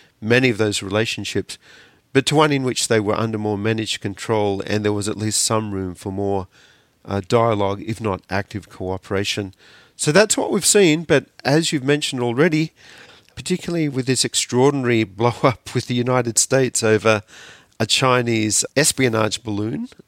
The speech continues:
or China calls it a scientific research balloon. What we have seen is, um, further proof that even with these attempts at resetting policy, those underlying tensions remain very much an active part about, uh, shaping where these relationships are going.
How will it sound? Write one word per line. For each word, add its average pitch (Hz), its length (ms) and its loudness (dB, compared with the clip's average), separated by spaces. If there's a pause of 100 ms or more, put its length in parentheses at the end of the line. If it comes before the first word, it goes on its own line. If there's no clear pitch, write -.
(180)
or 101 320 -4 (160)
China 113 300 0
calls 101 340 -2
it 98 180 -4 (140)
a 98 60 -2
scientific 117 560 0
research 104 480 -2
balloon. 101 340 -4 (360)
What 151 180 4
we 135 100 2
have 151 180 2
seen 120 420 0
is, 110 520 0
um, 107 300 -2 (100)
further 170 260 4
proof 160 360 0
that 135 180 -2
even 147 340 2
with 131 160 -2
these 120 240 0
attempts 123 520 -4
at 110 220 0
resetting 117 600 0
policy, 123 680 -2 (380)
those 139 220 4
underlying 117 480 0
tensions 120 560 -8
remain 104 380 -2 (760)
very 151 320 4
much 151 300 0
an 123 80 0
active 117 300 -2
part 110 340 0
about, 98 340 -4
uh, 107 100 -4
shaping 117 600 0
where 113 260 4
these 107 340 -2
relationships 101 720 -4
are 104 60 -10
going. 101 560 -2